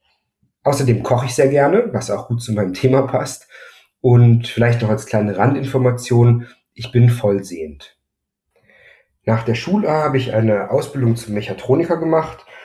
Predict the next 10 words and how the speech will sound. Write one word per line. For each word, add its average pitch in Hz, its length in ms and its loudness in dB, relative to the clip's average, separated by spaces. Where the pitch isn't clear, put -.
und 117 220 4
dann 120 140 4
in 117 120 4
Aachen 113 320 0
ein 107 120 2
Ingenieursstudium 110 920 0
auch 104 200 -4
in 104 100 -2
Mechatronik 104 680 0
absolviert. 98 640 -4